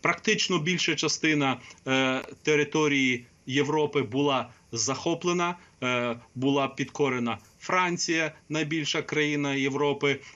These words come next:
е, були підкорені ключові промислові потуги. Велика Британія має дуже тривалий історичний досвід,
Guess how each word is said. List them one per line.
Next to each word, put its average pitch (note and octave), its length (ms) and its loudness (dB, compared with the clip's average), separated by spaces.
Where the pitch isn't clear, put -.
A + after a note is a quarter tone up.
е, C3 120 0
були C3+ 260 0
підкорені C3 640 0
ключові C3+ 480 0
промислові C#3+ 680 0
потуги. D3 640 2
Велика D#3 720 0
Британія D#3 720 0
має C#3+ 300 2
дуже D#3+ 640 -2
тривалий D3 560 2
історичний C#3+ 920 -2
досвід, C#3 680 -2